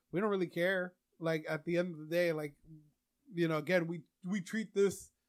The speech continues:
as just a side project in our lives. But we would love to hear what you guys take from it.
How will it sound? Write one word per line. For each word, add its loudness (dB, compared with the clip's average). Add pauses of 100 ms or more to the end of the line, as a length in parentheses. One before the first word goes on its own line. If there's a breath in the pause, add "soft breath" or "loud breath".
(760)
as 0
just 0
a -6
side 2
project -2
in -4
our -6
lives. -12 (440)
But 4
we 6
would 4
love 6
to -2
hear 2
what -4
you -6
guys -2
take 2
from -4
it. -12